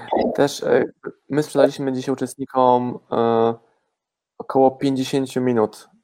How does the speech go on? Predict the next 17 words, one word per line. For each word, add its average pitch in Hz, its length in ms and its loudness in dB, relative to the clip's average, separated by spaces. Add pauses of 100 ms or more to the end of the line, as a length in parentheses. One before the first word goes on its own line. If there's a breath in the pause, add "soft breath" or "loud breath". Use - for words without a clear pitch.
(120)
ich, 117 340 -4
ich - 160 -8
czasu, 127 380 0
jaki 117 280 -2
nam 117 220 -2
dali. 98 360 4 (560 loud breath)
I 131 80 -10
to 139 80 4
jest 135 100 2
też 135 140 -8
ogromna 120 500 2
wartość, 123 880 2
że 113 460 0 (320 soft breath)
ta - 80 -2
uwaga, 123 440 2
atencja, 120 680 0 (540)
że, 110 220 -6